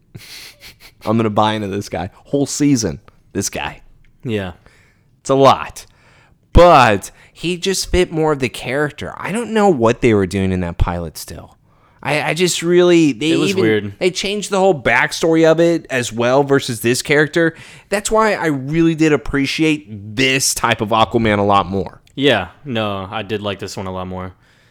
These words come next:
Speaker 2: 'Cause if the other one, it felt like he was still trying to figure it out. It's like Alan actually had it down pretty much. It's just acting skill that's off.
Speaker 1: Well, don't,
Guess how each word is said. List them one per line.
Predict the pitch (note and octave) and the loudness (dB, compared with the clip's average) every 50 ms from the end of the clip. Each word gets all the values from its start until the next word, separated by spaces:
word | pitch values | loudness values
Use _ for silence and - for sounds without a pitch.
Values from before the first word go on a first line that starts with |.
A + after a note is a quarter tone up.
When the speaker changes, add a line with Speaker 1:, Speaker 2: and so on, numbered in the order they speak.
| _ _ _ - | _ _ _ -10
Speaker 2:
'Cause | - B2+ B2 | -8 -6 -6
if | B2 - - - | -6 -8 -8 -4
the | B2 B2 | 0 0
other | D3+ F3 F3+ | 2 2 2
one, | D#3+ C#3 B2+ | 2 2 0
it | A#2+ A#2 | 0 -2
felt | - - C#3 C3+ | -2 -2 -2 0
like | C3+ B2 A#2 G#2+ - | 0 -2 -2 -4 -6
he | - - B2 | -8 -8 -6
was | A#2+ A2+ - | -6 -6 -6
still | - - C3+ B2+ | -4 -2 -2 -2
trying | B2+ - D3 B2+ | -4 -4 -6 -6
to | G#2+ | -6
figure | - - - C3 A#2 A2 A2+ G#2+ G#2 | -6 -8 -8 -6 -6 -4 -4 -4 -4
it | G2+ | -4
out. | G#2 B2 A#2+ G2+ - - _ _ _ | -4 -6 -6 -8 -10 -14 _ _ _
It's | - C3 B2+ - - | -14 -12 -8 -4 -2
like | E3 B2+ C#3 | -2 -2 -2
Alan | B2+ A#2 B2 B2 A#2+ A2+ A2 | -2 0 0 0 0 -2 -2
actually | A2 A2+ A2+ - - A2+ G#2+ | -2 -2 -4 -4 -6 -6 -6
had | G2 A2 A2+ G#2+ A2 | -4 -2 -2 -2 -2
it | G#2 G2 F#2 | -4 -8 -10
down | F2 A2 G#2+ G#2+ G#2 G2+ G2 F#2+ F#2+ F#2 G2 - _ - | -8 -8 -6 -6 -6 -8 -8 -10 -12 -14 -16 -18 _ -8
pretty | - D3+ A2+ G#2 | -4 -4 -4 -4
much. | G2+ G#2 G#2 G2 F#2+ - - - - - _ _ _ _ - | -4 -6 -8 -8 -10 -10 -12 -12 -12 -14 _ _ _ _ -10
It's | C3 G#2 - | -10 -8 -8
just | A2+ G2 - - - - - - _ _ _ _ _ _ - | -10 -10 -10 -10 -12 -14 -16 -20 _ _ _ _ _ _ -10
acting | G#2+ G2+ G2+ - - F#2 E2 | -8 -8 -8 -8 -10 -16 -14
skill | - - - - A2+ G#2+ G2+ G#2 A2 A#2+ B2 - _ _ _ _ - | -14 -14 -12 -8 -6 -6 -6 -6 -8 -10 -12 -16 _ _ _ _ -14
that's | A2 G#2 - | -14 -12 -10
off. | A#2 A2+ A#2 B2 - - - - _ _ | -10 -12 -12 -14 -18 -20 -20 -20 _ _
Speaker 1:
Well, | - B3+ C4 B3 A#3+ | 4 6 8 8 6
don't, | G3 F3+ A3+ B3 C#4 D4+ C4 - - | 6 4 4 4 4 4 0 -6 -12